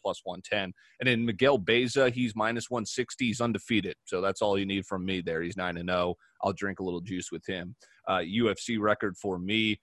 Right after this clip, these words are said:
very impressive, nine and five. We're up six,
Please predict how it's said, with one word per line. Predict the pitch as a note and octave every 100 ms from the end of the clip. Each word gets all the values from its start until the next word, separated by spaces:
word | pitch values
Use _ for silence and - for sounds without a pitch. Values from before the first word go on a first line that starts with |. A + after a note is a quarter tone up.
| _ _ _ G2
very | G#2 G2+
impressive, | F#2 - A2+ G#2 G#2+ G2 G2+
nine | G2+ G2+
and | F#2
five. | - A2 G#2+ F#2+
We're | F#2
up | F#2+
six, | - - A2+ -